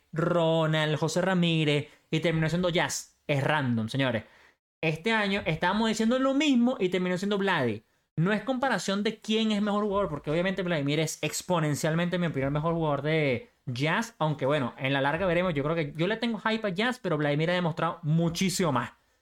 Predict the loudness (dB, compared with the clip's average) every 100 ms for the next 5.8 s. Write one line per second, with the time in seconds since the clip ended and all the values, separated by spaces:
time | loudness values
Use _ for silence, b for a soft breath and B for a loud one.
0 | _ _ _ _ _ _ _ _ _ _
1 | _ 0 2 2 0 -4 -4 -4 -4 -2
2 | 0 2 0 -4 -12 _ -4 -2 0 2
3 | 2 2 2 2 2 0 -2 -2 0 2
4 | 2 4 2 2 2 2 0 -4 -8 -6
5 | -2 0 0 2 2 0 -4